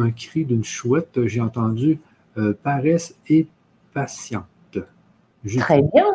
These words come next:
Speaker 2: donc ça fonctionne. Hein, bravo, Judith. Alors maintenant, tu mets en, en, en, en place les petits conseils qu'on t'a donnés.
Speaker 1: Ok, puis Béatrice dit, « Par contre, j'ai entendu l'aigle et les oiseaux. »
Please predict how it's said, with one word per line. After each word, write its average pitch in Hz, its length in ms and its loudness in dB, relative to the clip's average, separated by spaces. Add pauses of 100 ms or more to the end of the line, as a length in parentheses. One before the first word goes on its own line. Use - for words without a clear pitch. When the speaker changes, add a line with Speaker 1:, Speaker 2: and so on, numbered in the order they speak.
Speaker 2:
donc 165 220 0
ça 302 180 2
fonctionne. 233 760 2 (240)
Hein, 156 200 0
bravo, 180 400 4
Judith. 240 340 4
Alors 180 180 2
maintenant, 214 320 2
tu - 180 -8
mets 214 100 2
en, 202 80 4
en, 175 480 0
en, 147 440 -4 (260)
en 165 100 0
place 214 260 2
les 208 80 4
petits 208 200 -6
conseils 214 360 0
qu'on 226 140 2
t'a 202 140 6
donnés. 190 320 6 (1600)
Speaker 1:
Ok, - 320 -2
puis 101 140 -6
Béatrice 113 420 2
dit, « 113 140 -8
Par - 160 -4
contre, 165 220 4
j'ai 110 160 2
entendu 110 420 0
l'aigle 117 520 2
et 104 120 0
les 104 220 -2
oiseaux. » 95 320 -6